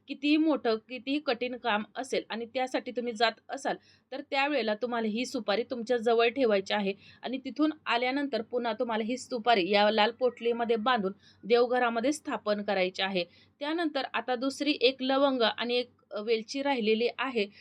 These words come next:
तर ती लवंग आणि वेलची तुमच्या मुलांच्या खोलीमध्ये ज्या ठिकाणी मुलं अभ्यास करत बसत असतील किंवा मुलं ज्या ठिकाणी झोपत असतील, तर त्यांच्या उशीखाली किंवा अभ्यासाच्या ठिकाणी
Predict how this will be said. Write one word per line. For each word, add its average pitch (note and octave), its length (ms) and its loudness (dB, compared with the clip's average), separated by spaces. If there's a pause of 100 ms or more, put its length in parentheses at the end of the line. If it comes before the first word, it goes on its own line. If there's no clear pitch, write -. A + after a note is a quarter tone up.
(240)
तर C#4 120 -6
ती D4+ 220 -2
लवंग C#4 340 0
आणि A#3+ 360 -2
वेलची B3 420 0
तुमच्या C#4+ 640 -6
मुलांच्या D4 540 2
खोलीमध्ये B3+ 720 4 (360)
ज्या C#4+ 160 -4
ठिकाणी C4+ 380 0
मुलं B3+ 240 2
अभ्यास C4+ 500 2
करत B3+ 200 4
बसत A#3 520 2
असतील A#3+ 340 -2 (120)
किंवा D#4 220 0 (320)
मुलं C#4+ 240 0
ज्या D#4 180 2
ठिकाणी D4 380 2
झोपत C4+ 480 2
असतील, A#3+ 380 -2
तर B3+ 80 -2
त्यांच्या C4+ 360 0
उशीखाली B3 760 2 (280)
किंवा D4+ 180 -2
अभ्यासाच्या C4 640 0
ठिकाणी C4+ 520 2